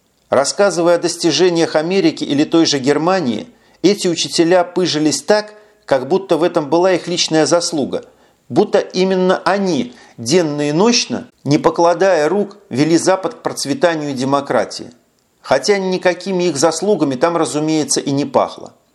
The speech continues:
Просто приехав на всё готовенькое – они ошалели от совершенного героического шага и моментально по привычке зачислили себя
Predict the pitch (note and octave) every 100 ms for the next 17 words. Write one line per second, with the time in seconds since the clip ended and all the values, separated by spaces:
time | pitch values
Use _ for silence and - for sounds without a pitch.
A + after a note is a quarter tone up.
0 | _ _ F#3+ A#3 G#3+ - F#3 G3 - F3
1 | E3 D#3 F#3+ D#3+ D#3+ F#3 G3 C3+ G#2 G2+
2 | F#2 - _ - C#3+ F#3 F3+ - F#3+ G3+
3 | F3+ A2 G#2+ A#2+ A#2+ D3 C#3 - G3 F3+
4 | C#3+ A2 - - - B2 D3 C#3+ E3+ D3+
5 | - D#3 D3+ D3+ B2+ F#2+ G2 - _ -
6 | C#3+ C#3+ D3+ F#3 F3 D#3 D3 D3 D3 D#3
7 | G3 - C3+ B2+ B2 D#3+ D3+ C#3 C3 B2
8 | C#3 E3+ E3